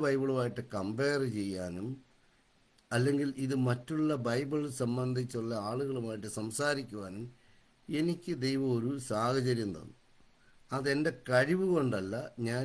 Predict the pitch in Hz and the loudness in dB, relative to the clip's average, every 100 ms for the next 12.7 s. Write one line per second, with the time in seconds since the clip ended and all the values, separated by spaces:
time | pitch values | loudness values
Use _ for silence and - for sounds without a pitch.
0 | 131 139 120 123 135 - 214 151 139 131 | 0 0 0 -2 -2 -6 -8 -2 -2 0
1 | 135 120 104 117 104 107 127 143 127 98 | 0 -2 -2 -4 -2 -2 -2 -4 -6 -8
2 | 101 101 110 127 - 101 104 107 110 92 | -8 -6 -6 -8 -12 -10 -8 -6 -8 -8
3 | - - _ _ _ _ _ _ - _ | -14 -20 _ _ _ _ _ _ -20 _
4 | _ 160 - 190 175 - - 139 147 180 | _ -2 2 2 2 -2 -6 -2 -2 2
5 | 208 175 151 165 - 220 185 196 185 180 | 2 2 0 -2 -4 -4 0 2 4 2
6 | 175 170 156 151 147 139 143 143 135 139 | 0 -2 -4 -6 -4 -2 -2 -2 -4 -6
7 | 139 135 123 117 156 156 156 - - - | -4 -4 -2 -2 0 -2 -4 -12 -20 -10
8 | 127 131 139 139 117 131 139 139 131 151 | -2 0 0 -2 0 0 0 -2 0 -2
9 | 123 117 135 120 98 104 _ _ _ _ | 0 2 2 2 -2 -8 _ _ _ _
10 | _ _ _ _ _ _ _ - 127 143 | _ _ _ _ _ _ _ -2 0 2
11 | 165 185 - 123 120 131 175 170 143 139 | 0 -6 -6 -2 0 2 2 2 2 2
12 | 143 120 117 120 107 76 - | 2 0 0 0 -4 -6 -14